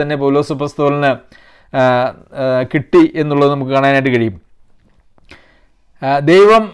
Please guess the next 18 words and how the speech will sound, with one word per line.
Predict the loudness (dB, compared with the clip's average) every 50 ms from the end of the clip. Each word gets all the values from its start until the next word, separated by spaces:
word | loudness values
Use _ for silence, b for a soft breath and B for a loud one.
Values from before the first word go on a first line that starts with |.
| _ _ _ _
ആ, | -6 -2 -2 -2 -2 0 0
തൻ്റെ | 0 0 2 2 2 4 4 2 2 0 -12 -12
മക്കളെ | -6 -6 -6 -4 0 2 2 4 4 2 0 -2 -4 _ _ _ _ _ _ _ -10
ഏതെല്ലാം | -4 -2 0 2 2 2 2 2 2 0 0 -2
പ്രതികൂല | -4 -2 0 2 2 4 4 4 4 2
സാഹചര്യങ്ങളിലും, | 2 0 0 2 2 2 2 2 2 0 2 2 2 2 2 2 0 -4 -14 _ _ _ _ _ _ -6
ഒരുപക്ഷെ | -6 -2 -2 -2 -2 -2 -2
ഒരു | 0 0 0 -2 -2 -2
തടവുകാരൻ | 0 0 2 2 4 4 4 4 2 0
എന്നുള്ള | -2 -4 -2 -2 -2
നിലയിൽ | -2 -2 0 0 0 0
പോലും, | -2 -2 0 2 2 2 2 0 -2 -14 _ b b b b b b b b
ആ, | -4 -2 -2 -2 0
ആയിരിക്കുമ്പോൾ | 0 2 2 2 2 2 0 0 0 0 0 2 2
ഉപയോഗിക്കുന്നതായിട്ടുള്ള | 2 2 2 4 4 6 4 4 2 0 -2 0 2 2 4 4 4 2 2 0 -2 2 2 2 2 2 0 -6
ഒരു | -6 -4 -4 -4 -4 -8 _
വളരെ | -2 0 2 2 2 2 2 2 0 0 -4 _ -10 -6
ഭംഗിയായ | -6 -6 -4 -4 -4 -2 0 0 2 2 2 2 2 0